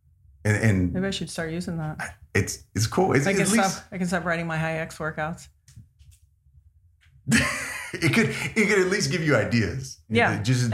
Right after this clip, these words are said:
Speaker 1: this
Speaker 2: then can
Speaker 1: is
Speaker 2: you do that with food and stuff?
Speaker 1: Yeah. Yeah.
Speaker 2: So you can say, "Hey, I need a,"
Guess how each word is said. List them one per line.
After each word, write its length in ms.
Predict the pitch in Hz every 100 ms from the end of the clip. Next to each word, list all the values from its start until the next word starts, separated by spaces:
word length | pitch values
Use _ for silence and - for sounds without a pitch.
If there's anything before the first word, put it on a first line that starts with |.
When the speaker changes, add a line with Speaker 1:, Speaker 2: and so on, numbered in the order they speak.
| 220
Speaker 1:
this 0 |
Speaker 2:
then 100 | 226
can 100 | 233
Speaker 1:
is 80 | 226
Speaker 2:
you 60 | 226
do 100 | 226
that 160 | 220
with 120 | 190
food 280 | - 196 202
and 140 | 220 220
stuff? 320 | 247 254 185
Speaker 1:
Yeah. 160 | 123 - - _ -
Yeah. 120 | -
Speaker 2:
So 160 | - 202
you 140 | 190
can 180 | 190 190
say, 240 | 175 185
"Hey, 160 | 180 185
I 60 | 175
need 200 | 180 175
a," 180 | 170